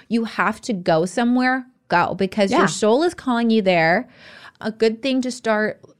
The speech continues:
Speaker 1: thinking about before going to another country and living there is starting to learn ahead of time about their transportation system.
Speaker 2: Yeah.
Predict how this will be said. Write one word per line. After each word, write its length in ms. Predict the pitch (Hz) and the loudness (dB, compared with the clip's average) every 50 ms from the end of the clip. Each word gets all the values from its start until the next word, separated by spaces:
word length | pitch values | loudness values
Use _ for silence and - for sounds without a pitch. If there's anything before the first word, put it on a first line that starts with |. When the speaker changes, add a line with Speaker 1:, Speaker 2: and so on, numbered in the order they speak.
| _ - | _ -4
Speaker 1:
thinking 320 | 226 220 214 226 254 254 | -2 -2 -2 -2 -2 -2
about 360 | 254 233 240 233 233 233 233 | -2 -2 0 0 0 0 0
before 240 | - 202 - 185 185 | -2 -4 -2 -4 -2
going 240 | 180 190 190 190 208 | 0 0 2 2 0
to 100 | - - | 0 0
another 260 | 220 214 208 202 196 | 0 2 2 2 0
country 360 | 196 - 185 185 180 - 196 | 0 -2 -4 -4 -4 -4 -4
and 160 | 190 185 180 | -4 -4 -2
living 320 | 175 170 170 220 240 240 247 | -4 -2 -2 0 0 2 2
there 260 | 262 262 262 262 247 | 2 2 2 2 2
is 160 | - 202 185 | 0 0 -2
starting 300 | - - 196 196 196 202 | -2 -4 -2 -2 -2 -4
to 120 | 185 - 202 | -4 -4 -4
learn 460 | 196 190 180 180 180 185 185 190 - - _ - | -2 0 0 0 0 0 -2 -2 -4 -6 _ -6
ahead 340 | 185 180 - - 196 180 180 | -6 -6 -6 -6 -4 -2 -2
of 120 | 196 196 | -2 -4
time 260 | 196 - - 214 214 | -4 -2 -2 0 0
about 340 | 208 190 170 180 175 160 - - - - - _ - | 0 2 2 2 2 0 -2 -6 -20 -20 -14 _ -2
their 100 | 165 170 | -2 0
transportation 680 | - 185 180 185 233 262 - 208 185 185 - 196 185 | 2 2 0 0 0 -2 0 0 0 0 0 -2 -4
system. 380 | 180 - 180 175 - - 190 170 | -2 -4 -4 -4 -4 -4 -4 -2
Speaker 2:
Yeah. 460 | 165 170 165 165 143 135 135 139 | -2 -2 0 0 0 -2 -2 -4